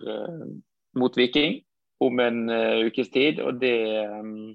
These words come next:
det kan ikke, det er noen av plassene og noen av de som nok kommer inn er kanskje litt mer overraskende enn andre, men, eh,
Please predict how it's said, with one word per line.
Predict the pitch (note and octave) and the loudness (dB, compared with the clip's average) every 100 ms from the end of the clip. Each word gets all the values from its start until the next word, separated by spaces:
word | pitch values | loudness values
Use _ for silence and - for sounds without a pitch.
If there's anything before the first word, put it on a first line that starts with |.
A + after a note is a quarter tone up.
| _ _ _ _ _ _ _ | _ _ _ _ _ _ _
det | - | -8
kan | A#2+ | -6
ikke, | - A#2 A#2 D3 | 0 0 2 2
det | |
er | |
noen | E3 E3+ F3 | 4 6 6
av | |
plassene | C#3+ D3+ D#3+ D3 | 6 4 2 -4
og | C3+ | -2
noen | D3 C#3+ | -2 -2
av | C3+ | -2
de | C3+ B2 | -2 -4
som | A2+ B2+ | -6 -8
nok | B2+ - | -8 -6
kommer | C3 B2+ B2+ | -2 0 0
inn | A#2 | 0
er | |
kanskje | A#2 A#2+ B2 | -4 -6 -6
litt | A2+ | -4
mer | A2+ G#2+ A2 _ - _ | -4 -4 -4 _ -20 _
overraskende | - B2 A#2 A2 - A2 | 0 2 2 0 -4 -2
enn | A2 | 0
andre, | G#2+ A2+ A2+ A2 - - | 0 0 0 -2 -4 -6
men, | A#2+ A2+ A2+ A2 A2 A2 | 0 2 0 -4 -6 -6
eh, | G#2+ G#2+ | -4 -4